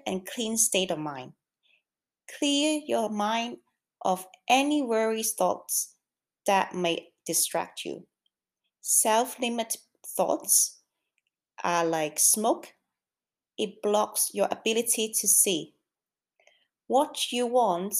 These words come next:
and can quietly let your question whether you're actually deserving of wonderful things you're assuming and want manifested. Let this be at the back of your mind. No matter the flaw of your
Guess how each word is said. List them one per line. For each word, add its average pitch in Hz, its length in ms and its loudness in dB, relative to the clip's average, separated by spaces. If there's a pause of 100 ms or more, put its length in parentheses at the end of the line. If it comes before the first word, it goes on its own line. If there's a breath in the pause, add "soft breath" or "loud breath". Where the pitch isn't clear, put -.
(340)
and 185 220 -2
can 180 280 -4
quietly 208 580 0
let 202 300 0
your 180 240 2 (260)
question - 640 -2
whether 175 500 0 (640 soft breath)
you're 175 200 -4
actually 208 500 -2
deserving 240 800 2
of - 160 -4
wonderful 214 480 -2
things 214 640 0 (640)
you're 175 400 0
assuming 311 760 2 (600)
and 180 220 0
want 220 360 0 (300)
manifested. 190 600 -4 (300 soft breath)
Let 240 140 2
this 285 160 4
be 220 200 0
at - 140 4
the 196 80 0
back 202 260 2
of 190 80 -2
your 175 140 0 (100)
mind. 156 460 -6 (460)
No 220 200 6
matter 247 560 2
the 208 80 -2
flaw 202 580 4
of 185 200 2
your 180 240 2